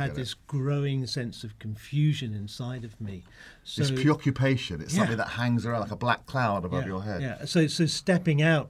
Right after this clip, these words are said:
Speaker 2: was, was, in a sense, that first very brave th-, move that I did. And then, yeah, a number of times, yeah, at the beginning,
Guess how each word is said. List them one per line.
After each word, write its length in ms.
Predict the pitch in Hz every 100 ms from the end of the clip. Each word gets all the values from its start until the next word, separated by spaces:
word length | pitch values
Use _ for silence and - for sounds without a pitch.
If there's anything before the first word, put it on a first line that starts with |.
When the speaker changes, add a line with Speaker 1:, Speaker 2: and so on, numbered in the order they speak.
| -
Speaker 2:
was, 300 | 139 139 - - - - 139
was, 240 | 131 - - - - -
in 120 | 135 131
a 40 |
sense, 300 | 156 139 107 -
that 240 | - -
first 400 | - 151 135 -
very 320 | 117 127 117
brave 680 | 113 101 123 131 139 143 - -
th-, 100 | - - _ 123
move 400 | 127 135 127 -
that 140 | 127
I 140 | 127
did. 300 | 113 135 175 - - - - - _ -
And 280 | 147 143 143
then, 480 | 143 139 143 135 - - - - _ _ _ - - - _ -
yeah, 220 | 139 107 -
a 80 |
number 580 | 135 143 147 156 156 147
of 80 | 131
times, 340 | 147 143 113
yeah, 140 | 143 131
at 400 | 95 147 139 123
the 80 | 120
beginning, 500 | 135 151 151 135